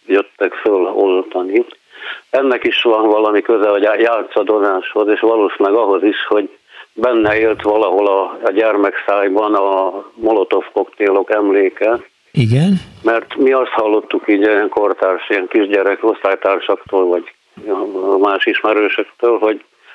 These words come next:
Speaker 1: füstbombát lehet készíteni, úgyhogy, ö, rongyot teszünk a benzines palacba, és azt meggyújtjuk, és jól levágjuk az utcára, az
Speaker 2: Mhm.
Speaker 1: autók elé, és az milyen jó móka. Egy, ö, ilyen esetben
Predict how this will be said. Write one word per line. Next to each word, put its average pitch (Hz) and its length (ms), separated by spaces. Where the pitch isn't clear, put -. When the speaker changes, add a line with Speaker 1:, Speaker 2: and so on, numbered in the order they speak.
Speaker 1:
füstbombát 98 800
lehet 92 320
készíteni, 110 760
úgyhogy, 95 460
ö, 98 360
rongyot 104 380
teszünk 98 380
a 101 60
benzines 95 640
palacba, 127 500
és 113 80
azt - 200
meggyújtjuk, 151 520
és 135 120
jól 113 160
levágjuk 92 520
az 92 120
utcára, 110 480
az 101 100
Speaker 2:
Mhm. 151 100
Speaker 1:
autók 95 400
elé, 110 220
és 95 120
az 101 120
milyen 98 240
jó 95 200
móka. 90 400
Egy, 110 300
ö, 117 120
ilyen 110 320
esetben 110 720